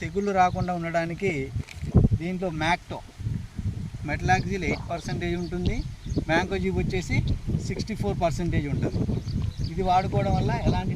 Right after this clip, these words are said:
తెగులు అనేది ఉండదు. పండాకు, for example-గా ఇప్పుడు చూసినట్టయితే ఇక్కడ ఇట్లా పండాకు ఉన్నది, ఈ పండాకు అనేది కూడా పోతుందన్నమాట. ఆ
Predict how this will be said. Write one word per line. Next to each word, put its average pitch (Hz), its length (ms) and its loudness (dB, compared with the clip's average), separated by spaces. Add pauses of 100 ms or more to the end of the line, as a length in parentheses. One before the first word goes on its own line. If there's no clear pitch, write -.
(100)
తెగులు - 320 -2
అనేది 180 260 -4
ఉండదు. 180 240 -4 (400)
పండాకు, 185 520 -2
for 175 180 0
example-గా 196 500 -2
ఇప్పుడు - 280 -6
చూసినట్టయితే - 640 -4 (500)
ఇక్కడ - 220 -6
ఇట్లా 170 220 -6
పండాకు 202 400 -2
ఉన్నది, - 200 -6 (680)
ఈ - 120 -2
పండాకు 202 380 0
అనేది - 280 2
కూడా 233 140 0 (840)
పోతుందన్నమాట. 165 720 2
ఆ - 40 2